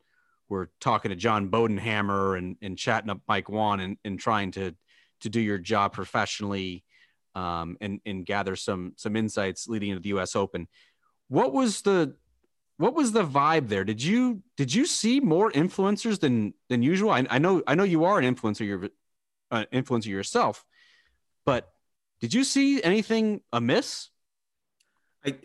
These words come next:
Speaker 2: I, I love the way you pose this, old media versus new media, 'cause I'm squarely in old media, so I don't know
Speaker 1: Oh,
Speaker 2: where you,
Speaker 1: ancient.
Speaker 2: where you think I'm.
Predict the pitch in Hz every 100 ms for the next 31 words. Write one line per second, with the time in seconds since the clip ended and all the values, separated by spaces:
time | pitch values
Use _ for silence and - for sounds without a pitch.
0 | - 135 156 170 302 254 175 151 - 190
1 | 170 104 95 - 139 131 131 117 110 117
2 | 113 101 143 277 104 90 87 107 143 131
3 | - 123 160 196 139 120 110 98 123 220
4 | 98 85 90 98 110 120 107 117 110 95
5 | 92 107 156 131 113 101 131 123 127 113
6 | 107